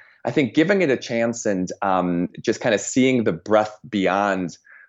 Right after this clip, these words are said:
just chronic kidney disease and dialysis, I mean, there's really a lot to nephrology. Um, and I think even if you're not interested as nephrology as a career, at least giving it enough, you know, e-, enough respect to, to do a,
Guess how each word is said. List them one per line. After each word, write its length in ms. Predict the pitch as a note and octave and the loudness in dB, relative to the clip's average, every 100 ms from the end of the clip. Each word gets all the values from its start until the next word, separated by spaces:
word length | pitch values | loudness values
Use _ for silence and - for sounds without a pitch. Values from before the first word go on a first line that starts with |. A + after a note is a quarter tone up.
| _ | _
just 180 | A2 - | -4 -4
chronic 360 | - A2+ G2+ - | -2 0 0 -2
kidney 240 | A2+ G#2+ | -2 -2
disease 420 | G2+ G2 F#2+ F#2+ | -2 0 0 0
and 160 | F#2 E2+ | -2 0
dialysis, 680 | F2 F2 G2 G2+ - F2 - | 2 4 2 2 0 -6 -4
I 40 | |
mean, 120 | F#2+ | -4
there's 180 | G2 F#2+ | -4 -2
really 220 | C3 C3 | 0 2
a 80 | F#2+ | 2
lot 340 | E2+ F#2+ G2+ - | 2 0 -2 -6
to 100 | A2+ | -4
nephrology. 800 | G#2+ F2 - D2+ D2+ C#2+ C#2 C#2+ - | -2 -2 -2 0 -2 -2 -6 -6 -4
Um, 320 | F2+ E2+ D#2+ - - - - | 0 0 -2 -10 -20 -20 -6
and 100 | A#2+ | -2
I 60 | A#2 | 0
think 240 | C3 - | 0 0
even 200 | D#3 E3 | 0 2
if 100 | D#3 | 2
you're 80 | C#3+ | 2
not 300 | C3 B2+ - - | 2 0 -4 -8
interested 580 | A2 - - B2+ C3 A#2 | -8 -4 -4 -2 0 0
as 120 | G2 | 0
nephrology 680 | G#2 - A2+ A2+ A2+ G#2+ G2 | -4 -2 0 2 2 2 0
as 100 | F2 | 0
a 20 | |
career, 720 | E2+ - G2+ G2+ B2+ F2 C2+ - _ - - | -6 -4 -2 2 4 4 0 -4 _ -8 0
at 160 | A2+ | 2
least 260 | C#3+ F3+ - | 4 4 4
giving 240 | D3 C3 | 0 2
it 80 | A2+ | 0
enough, 340 | G#2 G#2+ G#2+ - _ _ _ - _ | 2 2 0 -2 _ _ _ -20 _
you 120 | A2+ | -2
know, 260 | G#2+ G2 - | 2 2 2
e-, 280 | - A#2 - | 0 0 2
enough 260 | C3 B2+ | 0 0
respect 460 | C3 - - A#2 - | -2 -4 -2 -2 -2
to, 160 | A#2 G2+ | -4 -4
to 160 | - | -10
do 260 | A2 D3 D3 | -2 2 6
a, 220 | A#2 G#2+ | 6 4